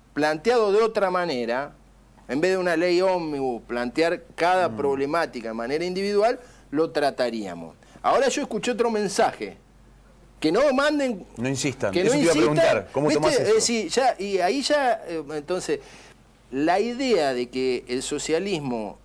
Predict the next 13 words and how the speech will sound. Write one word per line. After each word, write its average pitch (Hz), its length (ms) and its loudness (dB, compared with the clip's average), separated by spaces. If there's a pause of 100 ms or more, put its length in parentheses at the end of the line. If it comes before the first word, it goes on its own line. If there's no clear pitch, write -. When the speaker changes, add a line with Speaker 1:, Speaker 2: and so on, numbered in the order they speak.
(120)
Speaker 1:
se - 240 -2
ha 180 100 -2
puesto 196 680 -2 (460)
ya 143 580 0 (640)
en, 120 600 -4 (280)
en 131 160 -4
campaña 151 880 -2 (260)
para 143 240 2
no 277 160 2
dejarlo 185 480 0
gobernar 123 500 -2
al 117 80 -2
justicialismo 104 1040 -10